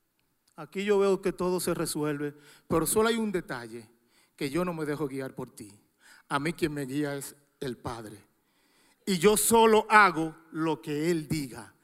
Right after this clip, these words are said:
Mi guianza no viene de ti. La propuesta que tú me haces no es la que yo debo hacer, sino la que hace el Padre." ¿Cuántas veces somos nosotros engañados? El diablo presentándonos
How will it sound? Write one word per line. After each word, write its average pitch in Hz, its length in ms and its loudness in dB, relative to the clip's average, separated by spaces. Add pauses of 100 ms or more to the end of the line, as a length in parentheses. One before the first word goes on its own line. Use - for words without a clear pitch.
(300)
Mi 196 200 4
guianza 202 640 4
no 190 160 4
viene 196 300 2
de 175 120 -2
ti. 139 400 -8 (360)
La 185 200 6
propuesta 220 540 4
que 233 120 0
tú 233 120 -4
me 220 160 4
haces 185 280 2
no 185 200 6
es 214 60 8
la 208 140 6
que 170 160 2
yo 175 120 6
debo 175 220 2
hacer, 139 360 -2 (240)
sino 151 360 -2
la 151 160 0
que 135 160 -8
hace 131 380 -8 (300)
el 123 160 -10
Padre." 107 480 -10 (1300)
¿Cuántas 254 420 6
veces 254 300 6
somos 226 260 6
nosotros 208 460 2
engañados? 175 640 -2 (1120)
El 135 160 -10
diablo 175 320 2
presentándonos 165 800 -8